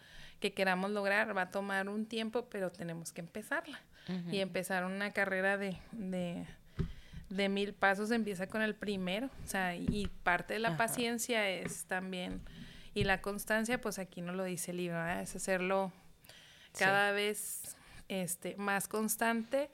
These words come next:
Speaker 2: Ujú.
Speaker 1: y hacerlo, y, o sea, quitar las cosas que no necesitamos de enfrente para que esos buenos hábitos regresen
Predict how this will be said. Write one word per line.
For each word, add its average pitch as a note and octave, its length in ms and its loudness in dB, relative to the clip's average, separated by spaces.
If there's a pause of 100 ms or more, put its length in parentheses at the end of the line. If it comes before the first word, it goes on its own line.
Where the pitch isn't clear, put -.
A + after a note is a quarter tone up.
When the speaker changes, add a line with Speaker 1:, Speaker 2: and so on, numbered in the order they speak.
(160)
Speaker 2:
Ujú. E3+ 220 -4
Speaker 1:
y G#3 200 4
hacerlo, F#3+ 640 4
y, G3 140 0
o F#3 60 0
sea, F#3 120 -4
quitar F#3 380 0
las F#3+ 200 0
cosas G3+ 380 -4
que G3 200 -2
no F3+ 160 0
necesitamos F#3 720 0
de G3+ 80 2
enfrente G#3 580 2
para F3 300 -4
que E3 240 -4
esos E3+ 300 -6
buenos F#3 360 0
hábitos F#3 480 -6
regresen E3+ 460 -6